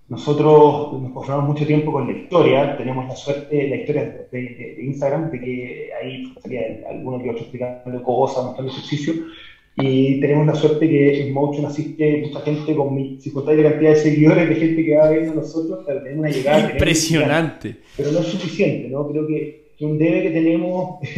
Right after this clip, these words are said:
Speaker 1: <laughs> eh, con la, con la industria y también con nosotros mismos es poder tener el tiempo de, y que no nos coma la máquina del servicio, de estar todo el día,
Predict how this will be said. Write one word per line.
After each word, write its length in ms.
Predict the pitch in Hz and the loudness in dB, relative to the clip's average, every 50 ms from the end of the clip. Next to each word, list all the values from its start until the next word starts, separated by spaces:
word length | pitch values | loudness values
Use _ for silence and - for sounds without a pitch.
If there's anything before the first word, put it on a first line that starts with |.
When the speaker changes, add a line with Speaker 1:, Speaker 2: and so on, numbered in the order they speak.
| 156 156 - - | -6 -8 -10 -12
Speaker 1:
<laughs> 420 | - 208 - - - - - _ - | -14 -16 -18 -18 -20 -20 -20 _ -4
eh, 420 | 135 131 131 131 131 127 127 123 127 | -2 0 0 0 -2 -4 -6 -8 -8
con 200 | 131 131 127 127 | -8 -6 -6 -4
la, 480 | 127 131 131 131 131 127 120 120 123 - | -4 -4 -4 -4 -4 -4 -6 -6 -6 -8
con 140 | 131 123 123 | -8 -8 -8
la 60 | 127 | -8
industria 680 | 123 123 123 127 139 143 143 - - 165 170 165 160 156 | -10 -8 -8 -8 -8 -8 -8 -8 -6 -4 -2 -2 -2 -2
y 140 | 143 139 | -4 -6
también 260 | 135 127 135 147 147 - | -6 -8 -10 -10 -10 -10
con 100 | 151 147 | -10 -10
nosotros 380 | - - 135 143 151 147 143 | -10 -10 -10 -8 -8 -8 -8
mismos 380 | 139 139 147 156 175 170 160 151 | -8 -8 -8 -8 -8 -8 -8 -10
es 40 | - | -6
poder 300 | - 147 147 147 147 147 | -4 -2 -2 -2 -4 -8
tener 200 | - 131 135 143 | -10 -10 -8 -8
el 160 | 147 147 147 147 | -8 -8 -6 -6
tiempo 540 | 151 156 156 160 160 196 202 202 - - - | -6 -6 -6 -6 -8 -10 -12 -14 -16 -16 -14
de, 80 | 135 | -10
y 480 | 131 123 127 127 135 - - - 127 127 | -8 -6 -6 -6 -6 -8 -10 -12 -12 -12
que 60 | 127 | -10
no 80 | 127 143 | -8 -6
nos 120 | 151 139 | -6 -6
coma 220 | - - 170 165 156 | -6 -4 -2 0 0
la 120 | 151 135 | 0 0
máquina 640 | 135 147 147 147 143 - - - - 147 151 - - _ _ | 0 0 -2 -2 -4 -10 -12 -16 -16 -18 -20 -20 -20 _ _
del 220 | - 117 117 113 - | -16 -12 -12 -12 -12
servicio, 560 | - 156 - - - 135 143 - 139 131 127 | -12 -12 -10 -8 -6 -6 -6 -4 -4 -4 -6
de 60 | 120 | -6
estar 220 | 147 135 127 - | -6 -8 -10 -8
todo 140 | - 135 123 | -8 -8 -8
el 80 | 123 127 | -8 -6
día, 400 | 131 135 135 135 135 135 135 | -4 -2 -2 -2 -2 -4 -8